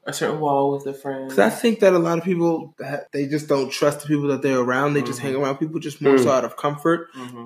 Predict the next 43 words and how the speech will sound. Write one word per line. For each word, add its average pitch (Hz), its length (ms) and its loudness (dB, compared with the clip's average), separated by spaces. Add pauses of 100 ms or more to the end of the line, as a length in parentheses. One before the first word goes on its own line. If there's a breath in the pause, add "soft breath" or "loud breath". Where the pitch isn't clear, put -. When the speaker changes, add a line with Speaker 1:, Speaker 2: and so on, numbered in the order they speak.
Speaker 2:
But 143 400 2
I 175 100 6
can 185 100 4
hang 180 200 8
around, 147 480 6
like, 117 200 -4
five 139 500 2
different 135 280 -4
bitches 120 340 -8
and 135 220 -8
don't, 131 240 -6 (120)
excuse 131 220 -4
my 113 120 -6
French, 117 300 -8
don't 135 180 2
like 131 200 2
any 143 240 0
of 117 120 -10
them. - 340 -16
I 131 80 -6
don't 147 100 -4
trust 143 200 2
any 190 180 8
of 143 120 6
them, 139 160 -6
but 131 340 -4 (220 loud breath)
I've 135 160 -2
known 190 340 8
them 147 160 2
since 147 240 -2
I 143 80 4
was, 135 160 -6
like, 123 200 -4
six. - 540 0
So 139 140 0
it's 135 120 -6
like, 131 280 -2 (300 soft breath)
they're 147 100 2
supposed 151 340 4
to 147 60 2
be 139 60 0
my 127 120 -4
sisters. 123 560 -8